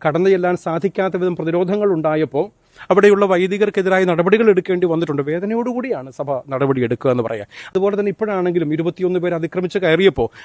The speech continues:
അതിന് നേതൃത്വം നൽകിയ ആറു പേർക്ക് സസ്പെൻഷൻ കൊടുത്തിട്ടുണ്ട് already.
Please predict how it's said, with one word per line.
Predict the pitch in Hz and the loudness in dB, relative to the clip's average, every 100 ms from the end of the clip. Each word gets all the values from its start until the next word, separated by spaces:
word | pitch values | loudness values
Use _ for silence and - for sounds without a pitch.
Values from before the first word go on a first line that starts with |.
| - | 0
അതിന് | 160 185 | 2 4
നേതൃത്വം | 170 208 220 254 | 4 4 4 2
നൽകിയ | 214 175 190 | 2 4 2
ആറു | 196 190 208 269 | 2 2 4 4
പേർക്ക് | 214 180 170 _ - | 4 0 -4 _ -12
സസ്പെൻഷൻ | - - 151 - 180 - 175 | -10 -14 -12 -6 -4 -2 -4
കൊടുത്തിട്ടുണ്ട് | 160 147 156 120 113 | -2 -2 -2 -4 -2
already. | 113 113 101 | -2 -2 -8